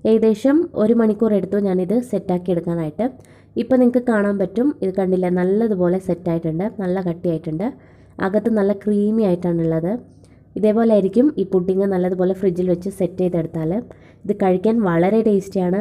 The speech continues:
ഇത് പറയേണ്ട ആവശ്യമില്ലല്ലോ, നല്ല ടേസ്റ്റിയാണ് ഇത് കഴിക്കാനായിട്ട്. പ്രത്യേകിച്ച് മാങ്ങയും ചവ്വരിയും കൂടിയുള്ള ഒരു കോമ്പിനേഷൻ നല്ല ടേസ്റ്റായിരിക്കും. നിങ്ങൾ എന്തായാലും ഇതൊന്ന് ട്രൈ ചെയ്ത് നോക്കണം. ഇപ്പം നമുക്ക് ഇഷ്ടം പോലെ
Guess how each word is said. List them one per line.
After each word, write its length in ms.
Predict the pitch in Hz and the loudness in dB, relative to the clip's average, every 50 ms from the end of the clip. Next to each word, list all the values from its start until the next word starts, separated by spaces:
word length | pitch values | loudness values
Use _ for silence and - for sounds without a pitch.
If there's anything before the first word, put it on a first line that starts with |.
| 214 - | -4 -4
ഇത് 80 | - 202 196 | -4 -2 0
പറയേണ്ട 280 | 208 196 196 196 196 190 175 | 0 0 2 0 0 0 -2
ആവശ്യമില്ലല്ലോ, 500 | 170 170 - 185 180 175 170 165 165 160 160 - | -2 -2 -2 -2 -2 0 0 0 -2 -2 -2 -4
നല്ല 240 | 160 170 185 202 220 214 214 | -4 -4 -2 -2 -2 0 0
ടേസ്റ്റിയാണ് 400 | 196 175 175 - - 180 170 170 170 | -2 -2 -2 -4 -6 -4 -4 -4 -4
ഇത് 80 | 175 - | -4 -4
കഴിക്കാനായിട്ട്. 600 | 175 165 160 165 - 175 165 165 160 151 151 - 214 240 240 - - - - - - - | -2 -4 -4 -4 -4 -6 -4 -4 -6 -6 -6 -6 -8 -8 -8 -14 -20 -20 -20 -18 -8 -4
പ്രത്യേകിച്ച് 420 | 202 202 202 208 202 196 196 - 233 214 202 | -2 -2 0 0 -2 -2 0 -2 -2 0 0
മാങ്ങയും 500 | 190 185 180 180 185 190 185 196 214 202 - - | 0 0 0 0 2 2 2 0 0 -4 -8 -6
ചവ്വരിയും 380 | - 190 180 180 180 185 196 196 190 | -4 -2 0 0 2 0 0 0 0
കൂടിയുള്ള 340 | 190 185 185 180 175 180 190 202 - - - | 0 0 0 0 0 0 -2 -4 -6 -4 -4
ഒരു 160 | 180 180 180 180 180 180 - - - - - - - - - | -2 0 0 -2 -2 -6 -10 -18 -20 -20 -20 -20 -10 -2 0
കോമ്പിനേഷൻ 480 | 202 190 185 190 196 196 190 196 208 208 190 175 | 0 2 2 2 2 2 2 0 -2 -2 -2 -2
നല്ല 220 | 165 170 185 202 202 | -2 0 0 0 0
ടേസ്റ്റായിരിക്കും. 580 | 202 175 165 - - 170 160 160 160 - 214 254 269 - - - - - - - - - 196 | 0 -2 -2 -2 -4 -4 -4 -4 -6 -6 -6 -6 -6 -10 -20 -20 -20 -20 -20 -18 -10 -4 -2
നിങ്ങൾ 160 | 196 196 202 202 196 190 | 0 2 2 2 2 2
എന്തായാലും 480 | 196 208 214 233 233 220 220 226 233 - - - | 0 0 2 2 2 2 0 0 -2 -2 -2 -2
ഇതൊന്ന് 240 | 175 190 180 180 190 185 | 0 2 2 0 -2 -2
ട്രൈ 160 | 180 190 175 170 170 | 0 0 0 2 2
ചെയ്ത് 160 | 180 185 180 180 | 0 0 0 0
നോക്കണം. 320 | 170 170 180 170 190 220 254 262 - - | -2 -2 -2 -2 0 0 -2 -4 -4 -8
ഇപ്പം 160 | 180 - 196 202 | -4 -2 -2 -2
നമുക്ക് 200 | 196 190 190 214 196 | -2 -2 -2 -4 -4
ഇഷ്ടം 240 | - - - 247 233 214 | -4 -4 -2 0 2 2
പോലെ 140 | 214 208 | 2 2